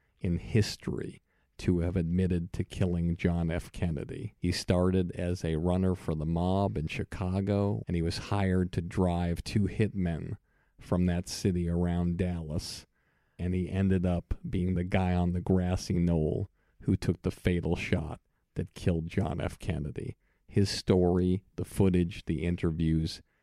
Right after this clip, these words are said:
never been seen before. You can't find them anywhere except on this documentary. Go to I Killed J F K dot com, look at the trailer, buy this documentary,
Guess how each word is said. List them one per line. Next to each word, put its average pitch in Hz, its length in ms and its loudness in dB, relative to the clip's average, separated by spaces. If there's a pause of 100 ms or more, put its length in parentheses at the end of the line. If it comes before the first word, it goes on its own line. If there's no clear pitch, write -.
(200)
never 92 560 4
been 87 280 0
seen 92 400 2
before. 85 580 2
You 80 160 -4
can't 87 360 -2
find 87 400 0
them 85 160 2
anywhere 80 640 0 (340)
except - 560 -2
on 82 200 0
this - 160 -2
documentary. 80 1120 -2 (460)
Go 92 140 6
to 90 160 2
I 90 200 2
Killed 87 420 0
J 85 240 2
F 85 160 0
K 90 280 -2
dot 82 340 -2
com, 92 560 2 (260)
look 90 220 2
at 87 80 0
the 87 100 -2
trailer, 87 800 0 (800)
buy 90 240 4
this 92 240 2
documentary, 82 1080 0